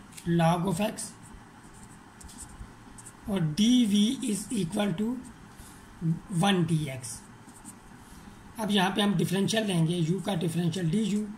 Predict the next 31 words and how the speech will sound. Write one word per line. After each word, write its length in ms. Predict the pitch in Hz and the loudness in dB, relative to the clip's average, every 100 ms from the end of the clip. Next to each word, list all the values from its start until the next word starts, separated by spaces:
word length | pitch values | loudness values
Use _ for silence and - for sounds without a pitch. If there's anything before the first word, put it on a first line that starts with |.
| - - - 180 190 | -16 -20 -10 -4 0
log 300 | 180 196 190 | 2 2 0
of 200 | 196 160 | 0 -2
x 60 | |
का 140 | - 175 | -2 0
हो 120 | 165 | 2
जाएगा 260 | 180 170 175 | 0 0 0
one 220 | 175 185 | 0 0
over 160 | 180 | 0
x 420 | 202 226 - - 190 | 0 -2 -8 -10 -4
और 180 | 160 151 | -2 0
डी 200 | 170 165 | 2 2
एक्स। 340 | - - - - - - - - - - - - - - - - - - - - - - - | 0 -10 -14 -16 -20 -20 -20 -20 -20 -20 -20 -20 -20 -18 -18 -18 -18 -18 -20 -20 -20 -18 -2
यहाँ 240 | 170 185 | 0 2
पे 120 | 214 214 | 2 2
हम, 280 | 226 240 - - - 254 | 2 0 -6 -18 -14 -4
अ, 40 | |
इंटीग्रेट 800 | 196 220 202 180 175 202 233 233 | -2 0 0 0 0 2 2 0
करेंगे 360 | 202 190 185 | -2 0 0
with 160 | 180 170 | 0 0
respect 320 | 180 - 190 | -2 -2 -4
to 100 | 160 | -2
variable 500 | 175 175 180 170 196 | 0 0 2 0 0
involved, 400 | 190 170 180 190 170 - - - - | 0 0 0 -2 -6 -16 -20 -20 -8
तो 280 | 202 196 - - - 190 | -4 -4 -6 -16 -10 -4
left 240 | 196 175 | -2 0
hand 140 | 196 | 0
side 220 | 165 165 175 | 0 0 2
पे 80 | |
v 280 | 165 202 233 | 2 4 2
हो 60 | 208 | 2
जाएगा 440 | 202 196 196 196 | 2 2 0 -2